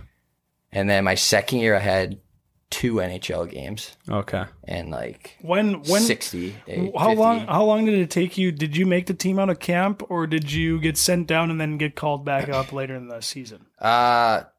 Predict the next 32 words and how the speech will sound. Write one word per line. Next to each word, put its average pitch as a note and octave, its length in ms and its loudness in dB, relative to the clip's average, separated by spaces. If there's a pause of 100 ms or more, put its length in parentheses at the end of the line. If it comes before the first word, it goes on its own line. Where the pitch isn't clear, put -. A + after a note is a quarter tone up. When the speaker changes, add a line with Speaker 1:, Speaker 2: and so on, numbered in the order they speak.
Speaker 1:
my G#2 140 0
first A#2+ 300 -4
year, A#2+ 120 -10
Speaker 3:
Your - 20 -2
Speaker 1:
you're - 80 0
saying? F#3 240 -2
Speaker 3:
first D3 180 -2
year D3 180 -4
in A2 60 0
Speaker 1:
Yeah, A#2 240 4
Speaker 3:
Colorado. A#2+ 260 -4
Speaker 1:
I, A2+ 100 2
I A2+ 200 2
got A#2 300 0
sent C3+ 260 -2
down. A#2 320 2
I A2+ 100 2
think C3+ 220 -6
I D#3 40 -2
was, B2+ 120 -2
like, G#2 540 -2 (500)
third, C3 580 0
third B2+ 380 0
to B2+ 80 2
last B2+ 360 0
guy C#3 180 0
sent D3 260 -2
down. D#3+ 380 2 (260)
So - 140 -4
I - 20 -2
got - 160 0
close. A2 560 0